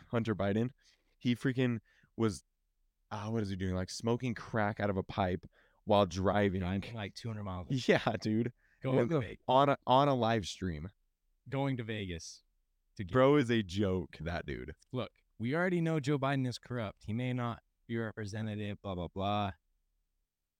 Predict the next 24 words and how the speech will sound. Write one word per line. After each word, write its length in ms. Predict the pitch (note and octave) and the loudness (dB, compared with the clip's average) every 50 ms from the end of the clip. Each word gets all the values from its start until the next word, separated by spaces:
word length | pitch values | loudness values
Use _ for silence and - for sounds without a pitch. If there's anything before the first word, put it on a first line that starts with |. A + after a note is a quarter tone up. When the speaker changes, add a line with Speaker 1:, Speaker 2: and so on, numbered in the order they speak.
| _ _ _ _ _ _ _ _ _ _ _ _ _ _ _ _ - | _ _ _ _ _ _ _ _ _ _ _ _ _ _ _ _ -8
Speaker 2:
Um, 120 | G#2 G2 - | -8 -6 -6
let 100 | - F#2+ | -4 -4
me 80 | G2 G2 | -4 -6
try 200 | - - A2 F#2+ | -4 -4 -2 -2
and 140 | F2 E2+ - | -2 -2 -4
find 280 | - F2 F2 F2+ E2+ D#2 | -4 -4 -2 -2 -2 -4
that 160 | C#2 B1+ C#2 | -6 -6 -6
one 360 | D#2+ E2 D#2+ D#2+ E2 D#2+ D#2+ - _ - | -6 -6 -6 -6 -6 -8 -8 -10 _ -10
part. 320 | - D2+ D#2+ D#2 C#2 - - _ _ _ _ _ _ _ _ _ _ _ _ _ _ _ _ _ _ _ _ _ _ _ _ _ _ - - _ _ C3 | -8 -8 -8 -8 -8 -10 -14 _ _ _ _ _ _ _ _ _ _ _ _ _ _ _ _ _ _ _ _ _ _ _ _ _ _ -20 -20 _ _ -6
Okay, 360 | B2+ - D3+ A#2+ F#2+ D#2 D#2 - | 0 2 4 4 4 0 -2 0
do 80 | A#2+ | 2
you 80 | B2+ B2+ | 4 4
remember 440 | B2+ C3 C3 C3 C#3 C#3 C3+ - - _ _ _ _ - | 4 4 4 4 4 2 2 0 -2 _ _ _ _ -6
h-, 140 | - A#2+ C3+ - | -2 -2 0 0
when 180 | B2+ B2+ A#2+ A#2 | 2 2 2 2
he 180 | G#2+ A#2 A#2+ | 2 0 0
gave, 440 | A2 B2+ A#2+ A#2 A#2+ A#2+ G#2 - - _ _ _ _ _ _ | 2 4 4 6 6 4 2 -2 -10 _ _ _ _ _ _
like, 340 | A#2 G#2 F#2+ F#2+ F2+ - - _ _ _ _ - | 0 2 2 2 0 -4 -12 _ _ _ _ 0
three 160 | B2 B2 A#2+ | 2 2 2
billion 360 | G#2+ - A2+ A2+ A#2 A2+ A2 | 4 4 4 4 4 4 4
dollars 340 | G#2 G#2 G2+ G#2+ A2 A2+ - - | 4 4 4 6 4 2 0 0
to 100 | - G#2 | 0 2
Ukraine? 480 | G2 F#2+ - - F#2+ F2+ F2+ F#2 F#2+ - | 2 2 0 0 0 0 0 -2 -2 0
Speaker 1:
Yeah. 300 | G#2 G2+ G2 F2+ E2 | 4 6 6 6 6